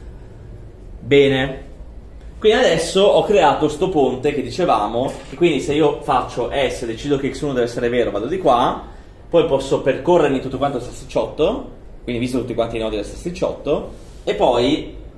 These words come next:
vado in, eh, X uno, ok?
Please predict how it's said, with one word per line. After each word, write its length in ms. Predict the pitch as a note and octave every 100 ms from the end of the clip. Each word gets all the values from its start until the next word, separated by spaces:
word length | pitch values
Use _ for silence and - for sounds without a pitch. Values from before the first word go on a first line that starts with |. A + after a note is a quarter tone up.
| -
vado 560 | C3+ A2+ - A#2+ B2 A#2+
in, 320 | A#2+ G#2 G#2+ A2 A2 G#2 - -
eh, 520 | F#2+ F#2+ F#2 F2+ -
X 120 | -
uno, 540 | C#3+ G#2+ A#2+ G#3 B3+ - - - - - - - - - - - - - -
ok? 460 | A#2+ G#2 F#2+ D3+